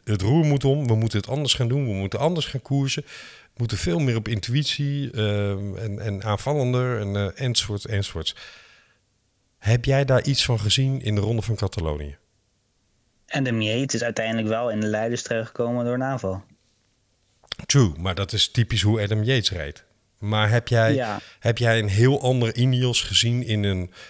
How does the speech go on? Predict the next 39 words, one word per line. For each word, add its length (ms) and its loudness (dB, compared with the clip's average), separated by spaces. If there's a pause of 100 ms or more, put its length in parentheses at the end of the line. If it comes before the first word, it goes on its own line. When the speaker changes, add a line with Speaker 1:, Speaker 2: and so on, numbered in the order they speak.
(180)
Speaker 1:
ronde? 640 2
Of 120 -6
het 100 -6
nou 220 -6
één 300 -4
of 140 -6
drie 240 0
weken 280 -2
duurt, 260 -4
maar 180 -2
in 140 -2
een 100 0
ronde... 500 -2
dan 360 0 (100)
we 80 0
de 80 -2
afgelopen 460 -2
jaren 600 2
Sky 440 2
of 120 -2
Ineos 380 0
gezien 320 0
hebben? 240 -4 (560)
Speaker 2:
Nee, 380 0
nadat 320 -2
ze 120 0
dus 200 -2
de 80 2
leiderstrui 560 -2
hebben 160 -2
veroverd 500 -2
met 200 -2
Yates... 220 -2
was 120 -2
het 100 -8
eigenlijk 360 -2
gewoon 160 -2
precies 300 -2
hetzelfde. 580 -2